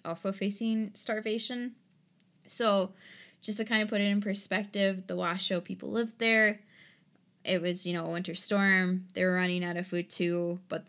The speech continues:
the, the Donner Party, which, you know, were, um, the foreigners coming in,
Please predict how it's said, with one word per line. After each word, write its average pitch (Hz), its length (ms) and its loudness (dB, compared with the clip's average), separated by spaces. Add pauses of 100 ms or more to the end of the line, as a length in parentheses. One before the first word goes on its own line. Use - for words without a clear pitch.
the, 175 260 2
the 185 160 0
Donner 175 300 2
Party, 165 480 -4
which, - 460 -10 (320)
you 170 100 -6
know, 85 140 -6
were, 87 340 -4 (800)
um, 92 420 -4 (200)
the 185 100 -4
foreigners 170 480 -4
coming 175 320 -6
in, 180 360 -4